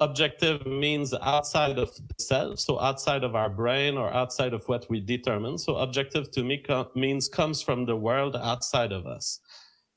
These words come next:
And a standard would mean something that would impose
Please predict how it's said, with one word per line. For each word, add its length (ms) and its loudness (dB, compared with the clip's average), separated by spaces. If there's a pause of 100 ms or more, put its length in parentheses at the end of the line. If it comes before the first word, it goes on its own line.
And 340 2
a 100 0
standard 640 0
would 160 0
mean 280 0
something 440 0
that 200 0
would 120 0
impose 760 0